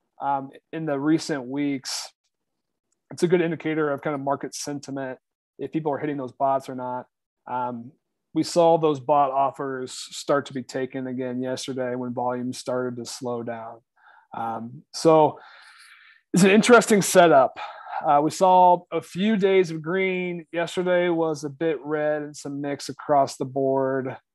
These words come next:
Um, I've got the sentiment that we might be in a bit of a bull trap right now, where we saw, you know, a brief peak here, which is actually just, um, kind of a, a bad signal and what might be a continued decline here.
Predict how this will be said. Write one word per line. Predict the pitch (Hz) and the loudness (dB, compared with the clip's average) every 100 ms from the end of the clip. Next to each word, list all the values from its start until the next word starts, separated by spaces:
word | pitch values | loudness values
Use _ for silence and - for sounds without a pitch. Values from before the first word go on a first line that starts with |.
| _ _ - | _ _ -8
Um, | 120 120 117 120 - | -4 -2 -4 -12 -2
I've | 156 185 | 2 4
got | 208 208 | 4 4
the | 190 | 2
sentiment | 202 185 196 | 0 2 2
that | 165 | 0
we | 156 | -2
might | 156 156 165 - | 0 0 0 -2
be | 190 190 | 0 0
in | 185 185 | 0 -2
a | 190 | -4
bit | 170 196 | 0 0
of | 202 | 0
a | |
bull | 190 156 180 | -2 0 0
trap | 190 - 214 208 _ | 0 -2 -2 -2 _
right | 180 190 190 | -6 -6 -4
now, | 202 202 202 202 _ _ _ | -4 -2 -4 -6 _ _ _
where | - 147 147 | -8 -4 -2
we | 147 | -2
saw, | - 160 156 156 151 | 4 6 8 6 2
you | 160 156 | -4 -6
know, | 147 | -4
a | 143 143 | -4 -6
brief | 147 185 170 - - _ _ _ _ | 0 0 0 -6 -20 _ _ _ _
peak | - - 185 - - _ | -6 -4 -4 -10 -20 _
here, | - 190 175 | 0 2 4
which | 170 160 | 4 0
is | 156 156 | -2 0
actually | 151 165 151 | -2 -2 -4
just, | 151 - - _ _ _ | -4 -10 -18 _ _ _
um, | - 131 123 127 | -10 -6 -6 -6
kind | 147 135 | -6 -4
of | 131 | -2
a, | 120 117 _ - | -2 -4 _ -10
a | 147 | 0
bad | 156 151 143 | 4 4 2
signal | 160 147 143 143 135 | -4 -2 -2 -2 -4
and | 139 | -6
what | 143 | -6
might | 143 135 | -4 -4
be | 143 139 | -2 -4
a | |
continued | 139 127 147 139 131 123 | -4 -8 -6 -4 -4 -4
decline | 135 131 - 127 127 123 120 | -6 -6 -10 -12 -10 -12 -12
here. | 127 120 117 | -12 -10 -12